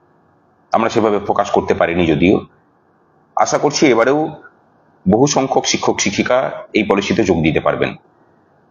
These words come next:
আমি একটু গোড়ার কথাতে যাই। গ্রুপ মেডিক্লেম পলিসি আমরা কেন শুরু করলাম?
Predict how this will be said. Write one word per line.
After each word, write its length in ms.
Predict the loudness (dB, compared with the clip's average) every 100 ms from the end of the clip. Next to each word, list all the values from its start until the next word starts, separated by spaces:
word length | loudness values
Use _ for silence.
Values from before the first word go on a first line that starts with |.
| _ _
আমি 220 | 2 2
একটু 180 | 2 0
গোড়ার 240 | 4 4
কথাতে 360 | 4 0 0 0
যাই। 200 | 2 0 -2 -12 _ _ _ _ _ _ 0
গ্রুপ 200 | 2 4
মেডিক্লেম 540 | 2 2 2 0 0
পলিসি 280 | 0 0 0
আমরা 140 | 0
কেন 180 | 0 -2
শুরু 220 | 2 2
করলাম? 460 | 4 2 0 -2 -6